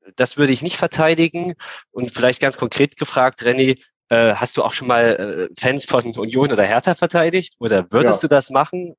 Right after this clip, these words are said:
Speaker 1: Und, ähm, ja, gibt es sonst Grenzen, die du ziehen würdest? Und natürlich
Speaker 2: Nee,
Speaker 1: dann
Speaker 2: also was,
Speaker 1: auch an
Speaker 2: was die
Speaker 1: Christian.
Speaker 2: Vereins-, um, um mal das Letzte aufzugreifen, was die Vereinsfarben angeht, da gibt's bei mir überhaupt keine Unterschiede. Also, äh, wenn ein Fan vom,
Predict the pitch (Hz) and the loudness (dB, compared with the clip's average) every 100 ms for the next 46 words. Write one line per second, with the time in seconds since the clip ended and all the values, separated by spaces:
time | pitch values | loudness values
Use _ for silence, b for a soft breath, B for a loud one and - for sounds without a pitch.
0 | - 120 120 113 - - 107 104 101 98 | -8 -6 -6 -8 -10 0 4 4 0 -12
1 | - 107 98 - - - 123 127 156 - | -4 0 2 0 -4 -4 0 0 0 0
2 | 113 113 - 101 98 170 131 82 80 80 | -2 -2 -4 -6 -6 -6 -6 -6 -6 -8
3 | - 110 113 - 143 117 117 113 120 - | -6 -2 0 4 4 4 4 4 2 -2
4 | 107 98 117 - 156 131 127 160 196 135 | -6 -2 0 2 0 2 2 2 0 0
5 | 131 135 139 139 127 123 139 - 151 151 | 2 2 4 4 2 2 0 2 2 2
6 | - 156 123 139 139 123 147 135 107 147 | 2 2 2 2 0 0 0 0 0 0
7 | 202 - 165 165 - 151 160 156 139 131 | -4 -2 0 0 0 0 0 2 2 0
8 | 127 - 139 127 139 135 117 131 - 139 | -2 0 2 4 4 4 2 2 0 2
9 | 127 120 127 139 117 101 90 87 98 101 | 2 2 2 2 2 -4 -6 -2 0 4
10 | 113 113 117 b b - 113 117 110 113 | 4 4 0 b b 0 4 4 4 2
11 | 127 117 151 190 - 147 143 | 0 0 0 2 0 0 -2